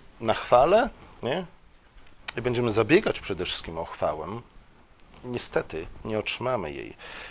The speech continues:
Niestety też wiele osób, wiele kościołów, y, tak bardzo ch-, zabiega o tę chwałę, tak bardzo pragnie tej chwały, że,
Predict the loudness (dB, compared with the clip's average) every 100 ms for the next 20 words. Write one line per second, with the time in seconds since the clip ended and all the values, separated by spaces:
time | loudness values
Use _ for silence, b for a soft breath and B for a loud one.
0 | B -4 -2 -2 2 2 4 4 8 8
1 | 8 4 -2 2 2 0 -4 2 4 4
2 | 0 -4 -2 -2 -4 4 4 4 -2 -4
3 | 0 2 4 2 4 4 4 0 -4 0
4 | 2 2 0 -2 0 -2 -6 -2 -2 0
5 | -6 -6 -6 -2 2 2 2 0